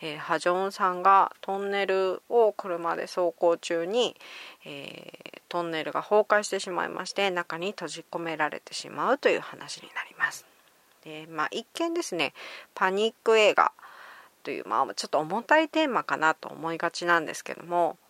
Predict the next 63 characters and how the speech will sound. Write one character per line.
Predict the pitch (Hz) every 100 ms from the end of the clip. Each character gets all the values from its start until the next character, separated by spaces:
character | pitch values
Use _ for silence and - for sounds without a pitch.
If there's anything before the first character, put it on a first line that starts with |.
| _
も | 156
う |
そ | 160 196
こ | - 220
は | 226 226 208 -
ハ | - - 160
ジ |
ョ | 175 170
ン | 170
さ | - 156
ん | -
で |
す | 151 -
ね。 | 139 139 160 _ -
え | 151 156 156 151 156
ー | -
と、 | 240 220 - _ _ _ _
監 | - 277 311
督 | 359 -
さ | - 320
ん |
が | 294 277
独 | - 233 311
特 | 330 311 294
な | 277 262 247 - - - - _
ユ | 139 220 226
ー |
モ | 185 147 131
ア |
な、 | 139 143 147 - _ _
の | 101 170 180 160
セ | - 160
ン | 147
ス | -
を | 120
お | 127
持 | 123
ち | 127 143
で、 | 147 151 - _ _ _ -
え | - - -
ー、 | - 127
も | 147
う |
終 | 143 - - 269 247 214
始 | - 208 190 147 _
ド | 214
キ | 220 202
ド | 165
キ | 147 180
ハ | 165
ラ | 185 185
ハ | 165
ラ | - -
は | -
す | 160 -
る | 196
ん | 196
で | 160
す | -
け | 165
れ |
ど | -
も、 | 170 185